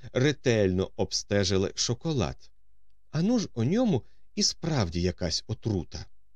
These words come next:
«Ну і як?» «Нічого там не було», — сказала Бріджит.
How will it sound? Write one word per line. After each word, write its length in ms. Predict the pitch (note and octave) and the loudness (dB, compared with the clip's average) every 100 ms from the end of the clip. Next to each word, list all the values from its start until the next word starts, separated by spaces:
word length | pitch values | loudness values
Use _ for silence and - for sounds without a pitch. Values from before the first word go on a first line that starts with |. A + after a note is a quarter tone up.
| - - - - | -16 -16 -16 -10
«Ну 260 | - G2 G3 | 0 4 6
і 100 | G3 | 6
як?» 420 | F2 A2+ - - - - - - - - | 4 2 0 -8 -16 -16 -18 -18 -18 -8
«Нічого 420 | - G3 - G3+ F#3 | -2 0 4 4 4
там 220 | F#3+ F#3 | 4 4
не 80 | F3+ | 4
було», — 400 | F3+ D#3 D#2+ - - - - - - | 4 4 2 -4 -14 -16 -16 -16 -14
сказала 420 | - G#2+ F#2+ F2+ | -2 2 4 4
Бріджит. 500 | D#2 E2 C#2 D2+ - | 2 -2 -2 -6 -10